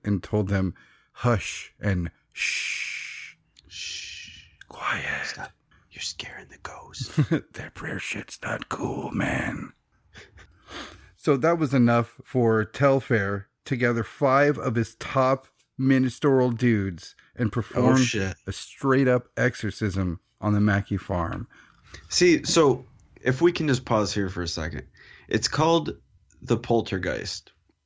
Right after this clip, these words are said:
Speaker 2: Or, I mean, not the poltergeist, but the Mackey poltergeist or whatever. It's referred to as a poltergeist.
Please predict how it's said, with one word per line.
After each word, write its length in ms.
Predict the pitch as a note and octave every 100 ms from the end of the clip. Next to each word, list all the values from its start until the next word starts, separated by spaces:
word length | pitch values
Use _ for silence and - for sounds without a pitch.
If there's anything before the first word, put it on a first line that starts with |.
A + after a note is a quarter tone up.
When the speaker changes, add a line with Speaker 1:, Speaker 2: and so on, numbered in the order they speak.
| -
Speaker 2:
Or, 180 | G2 F#2
I 100 | G2
mean, 200 | F#2 G2
not 240 | F2+ D#2+ -
the 320 | E2+ F2 E2+
poltergeist, 720 | F2 D2 E2 C#2+ C2 C2 -
but 260 | E2 C#2+ - - - - - - - - - - -
the 120 | F#2+
Mackey 340 | G2+ F#2+ F#2 F#2
poltergeist 640 | - B1 E2 C#2+ C#2+ C2
or 80 | B1
whatever. 420 | B1 C2 A#1 - - _ _ _ - -
It's 120 | -
referred 320 | A#2+ B2 A#2+ A2+
to 100 | G2
as 100 | F#2+
a 60 |
poltergeist. 720 | - E2+ - - A#1+ - -